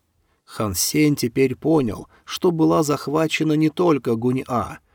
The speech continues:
Всё население ганов, вероятно, стало пленниками.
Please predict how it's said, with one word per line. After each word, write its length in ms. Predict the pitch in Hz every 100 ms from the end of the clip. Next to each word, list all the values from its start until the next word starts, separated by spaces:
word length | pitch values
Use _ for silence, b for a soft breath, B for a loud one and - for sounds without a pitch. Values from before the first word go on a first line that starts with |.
| _ _
Всё 540 | - - - 110 143 127
население 760 | 110 - 107 107 131 120 110
ганов, 600 | 98 110 147 117 92 - _
вероятно, 840 | 156 160 147 127 113 113 113 120
стало 480 | 117 - - 98 101
пленниками. 1000 | 92 120 147 127 104 95 92 87 78 80